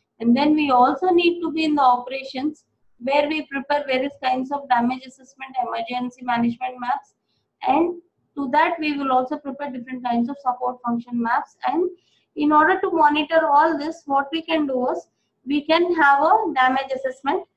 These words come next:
dashboard which will help us to understand the overall structure in a single window.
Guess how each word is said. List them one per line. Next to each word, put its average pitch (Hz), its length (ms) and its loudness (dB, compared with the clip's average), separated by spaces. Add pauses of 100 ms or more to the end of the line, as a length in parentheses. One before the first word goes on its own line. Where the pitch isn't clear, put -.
(300)
dashboard 254 560 4
which 269 140 -6
will 294 160 -2
help 269 280 -2
us 359 160 -4
to 302 100 -4
understand 254 720 0
the 302 100 0
overall 277 480 4
structure 269 420 -6
in 262 120 -2
a 349 120 -2
single 240 400 -6 (160)
window. 226 260 -6